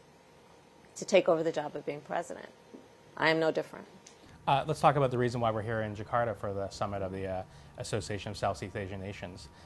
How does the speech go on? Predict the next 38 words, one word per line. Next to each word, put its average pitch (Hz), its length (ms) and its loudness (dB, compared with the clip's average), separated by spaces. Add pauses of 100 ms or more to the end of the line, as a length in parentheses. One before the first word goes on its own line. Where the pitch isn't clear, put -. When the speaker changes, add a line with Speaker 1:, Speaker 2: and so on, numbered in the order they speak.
(160)
Speaker 2:
Uh, 113 160 4
this 123 160 2
is 123 60 -4
your 113 100 2
third 127 240 4
trip - 160 -2
to 113 60 -6
Southeast 113 400 0
Asia. 139 360 0 (380)
Uh, 117 380 0
why 160 420 2
is 175 80 2
this 139 140 -2
region 135 260 0
so 113 360 2
critical 117 380 -2
to 107 120 -8
U 107 100 0
S 101 120 -6
interests 101 380 -4
and - 60 -14
kind 107 160 -2
of 95 60 -6
the - 80 -14
future 101 360 -6
of 95 200 -2 (300)
U 110 180 -2
S 101 100 -6
foreign 95 240 -4
policy 92 720 -4
in 101 100 -10
the 98 60 -10
Indo-Pacific? - 560 -14 (240)
Speaker 1:
I 220 240 12
feel 220 340 4
very 165 480 2
strongly 147 840 -2
about, 135 600 0